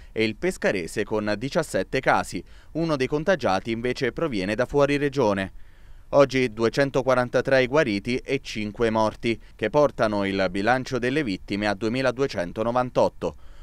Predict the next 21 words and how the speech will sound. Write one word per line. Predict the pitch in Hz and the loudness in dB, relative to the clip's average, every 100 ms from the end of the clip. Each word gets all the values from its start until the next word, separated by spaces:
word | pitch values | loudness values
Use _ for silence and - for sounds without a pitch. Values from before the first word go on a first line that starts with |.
| - | -6
Uno | 104 107 | -2 2
dei | 104 107 | 2 2
decessi | 107 123 110 117 | 4 4 4 4
è | |
avvenuto | 104 104 110 110 | 2 2 -2 -2
nei | 104 104 | -4 -2
giorni | 117 139 147 | -4 -4 -6
scorsi, | - 92 - 117 | -4 -4 -4 -6
ma | 110 107 | -2 -4
comunicato | 113 113 110 117 113 | -4 -6 -2 -2 -2
solo | - 160 139 | -2 2 2
oggi | 90 90 117 | 2 -2 -2
dall'azienda | 113 120 107 101 113 | 0 0 0 0 0
sanitaria. | 117 113 131 123 98 95 90 - - - - | 0 -2 2 4 4 2 -2 -8 -20 -18 -4
Attualmente | 107 110 143 127 110 113 | -2 2 2 2 0 0
in | 104 | 0
Abruzzo | 98 113 117 117 | 0 -2 -2 -2
sono | 101 107 104 | 0 0 0
diecimiladuecentotrentadue | 98 104 104 113 104 101 98 95 98 - 101 98 101 101 98 104 117 135 104 | -2 -2 -4 -4 -2 2 0 0 -4 -2 -4 -2 -4 -4 -2 0 0 2 2
positivi | 113 101 104 107 | 0 -4 -4 -2
accertati, | 107 - 110 - 110 110 | -2 -2 -2 2 2 2